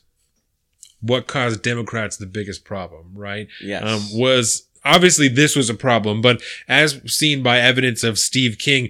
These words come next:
Speaker 1: i-, it's something that a political party can get over. You know, you deal with them.
Speaker 2: Let's,
Speaker 1: You s-,
Speaker 2: let's,
Speaker 1: I,
Speaker 2: what
Speaker 1: I
Speaker 2: is
Speaker 1: will
Speaker 2: the Steve King thing?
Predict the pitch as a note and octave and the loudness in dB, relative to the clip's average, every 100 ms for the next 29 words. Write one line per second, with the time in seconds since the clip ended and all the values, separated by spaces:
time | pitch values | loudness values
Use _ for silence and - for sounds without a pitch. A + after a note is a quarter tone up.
0 | - - _ C#3 C3+ D3 B2+ - G3 F#3+ | -10 -20 _ -2 0 0 0 4 4 4
1 | E3+ D#3 A#2+ D#3+ D#3 C3+ D3+ D3+ C3+ C3+ | 4 4 4 2 4 2 2 2 2 -2
2 | A#2+ B2 A#2 F#2 E2+ G#2 G#2+ A#2 A#2+ A2+ | -2 0 0 -2 -10 -8 -4 -2 0 2
3 | C#3+ D3 C#3 D3 D3 A#2 B2 A2+ A#2 - | 2 2 2 2 2 2 -2 -4 -8 -14
4 | - C#3 C#3 - - _ D3+ A#2+ C#3 C#3 | -8 -2 -2 -2 -8 _ -4 2 4 4
5 | C3+ D3 D#3+ C3+ A2 B2 G2+ F#2+ F#2+ | 4 4 4 2 0 -2 -2 -6 -6